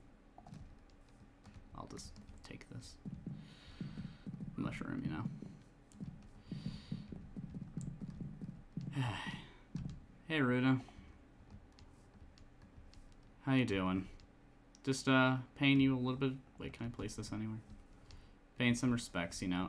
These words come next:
Uh... There you go. Didn't really know you that well, but I do know that, um... a lot of people said you were good. I really only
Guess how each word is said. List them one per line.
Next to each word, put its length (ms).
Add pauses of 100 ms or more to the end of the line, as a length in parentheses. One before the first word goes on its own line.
(100)
Uh... 1000 (880)
There 160
you 100
go. 80 (2750)
Didn't 220
really 420 (500)
know 200
you 180
that 180
well, 360
but 200
I 320 (720)
do 200
know 200
that, 220
um... 460 (1160)
a 60
lot 140
of 60
people 460
said 260
you 80
were 100
good. 360 (1300)
I 80
really 280
only 300